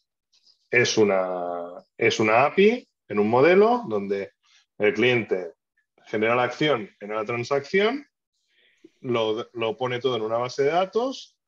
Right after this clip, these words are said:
y le da el resultado. ¿Vale? Y aquí tendríamos con apis separadas de modificación y de lectura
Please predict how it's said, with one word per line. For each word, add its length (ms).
y 140
le 140
da 80
el 60
resultado. 580
¿Vale? 380
Y 100
aquí 480
tendríamos 880
con 320
apis 320
separadas 580
de 100
modificación 920
y 120
de 120
lectura 500